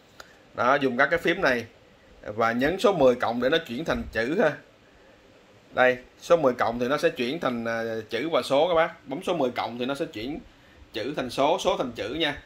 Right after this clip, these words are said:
Đó, thì mình sẽ nhập cái password wifi vào. Thì em sẽ nhập password wifi vào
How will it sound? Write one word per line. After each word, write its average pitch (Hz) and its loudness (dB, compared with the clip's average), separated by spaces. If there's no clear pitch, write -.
Đó, 123 -2
thì 123 -2
mình 113 -8
sẽ 127 -2
nhập 139 0
cái 151 -4
password 131 2
wifi 135 2
vào. 117 0
Thì 98 -10
em 123 0
sẽ 131 -4
nhập 123 -2
password 117 0
wifi 120 -2
vào 104 -4